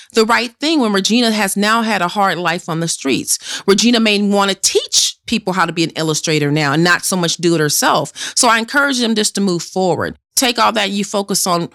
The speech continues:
you know, what's this new normal that God is giving you, and you move forward from that.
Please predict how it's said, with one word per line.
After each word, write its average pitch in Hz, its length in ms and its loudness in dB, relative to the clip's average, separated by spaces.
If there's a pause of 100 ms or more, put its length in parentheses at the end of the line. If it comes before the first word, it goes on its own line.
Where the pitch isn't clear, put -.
(180)
you 226 100 0
know, 180 260 2
what's 202 360 0
this 196 220 -2
new 185 180 2
normal 180 340 2
that 160 140 -4
God 156 240 2
is 156 140 -6
giving 214 300 0
you, 160 120 0
and 165 100 0
you 185 120 0
move 180 160 2
forward 143 300 -2
from 143 280 0
that. 185 380 -2